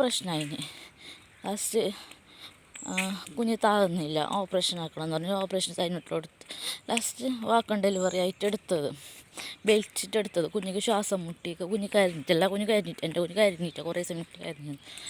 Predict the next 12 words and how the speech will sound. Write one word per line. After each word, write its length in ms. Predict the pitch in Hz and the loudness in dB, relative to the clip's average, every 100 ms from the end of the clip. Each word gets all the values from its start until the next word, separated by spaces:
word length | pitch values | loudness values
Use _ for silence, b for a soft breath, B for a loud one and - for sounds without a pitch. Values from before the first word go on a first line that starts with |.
| B - | B -2
ശ്വാസം 320 | 196 - 175 | -2 0 -4
മുട്ടി 240 | 165 - 170 - B B B B - - 190 | -6 -8 -8 -8 B B B B -20 -10 -4
മംഗലാപുരത്ത് 440 | 202 175 165 190 185 | 4 4 4 2 -2
കൊണ്ടുപോകണം. 340 | 180 175 180 | -2 0 0
അങ്ങനെ 300 | 196 170 196 | -2 -2 -2
കുറേ 160 | 208 214 226 233 | 0 4 4 6
എന്തെല്ലോ 260 | 220 214 190 165 170 | 4 2 2 0 2
ആ 20 | 190 | 2
എക്സ്പീരിയൻസ് 480 | - - 202 214 208 233 | 2 -4 0 0 2 4
ഉള്ളതുകൊണ്ട് 400 | 226 208 196 202 | 4 4 2 0
ഞാൻ 100 | 202 190 | -2 -2
എന്താക്കി, 360 | 175 175 - | -4 -6 -6